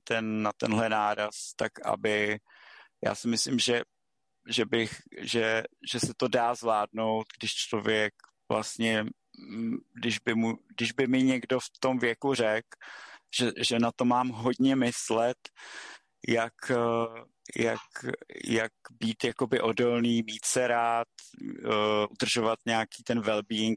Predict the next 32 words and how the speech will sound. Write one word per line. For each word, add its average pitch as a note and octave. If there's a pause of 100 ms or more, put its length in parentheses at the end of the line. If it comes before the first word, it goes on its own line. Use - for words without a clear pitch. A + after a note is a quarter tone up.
a -
tu, A2
to A#2
nastavení A2
pozitivní, A2+
že A#2
to B2
je A#2
obrovská A#2+
dřina G#2
vlastně G#2+
na A2
tom A2+
furt A#2+
pracovat, A2 (220)
starat A2
se -
o -
sebe A2 (640)
a A#2
zároveň A2+ (120)
vydělat A#2 (180)
peníze A#2
na A2
nájem A2 (120)
a, G#2 (240)
a, G#2
a G#2
prostě G#2+ (800)
zvládnout A2+ (100)
život A#2
vlastně A2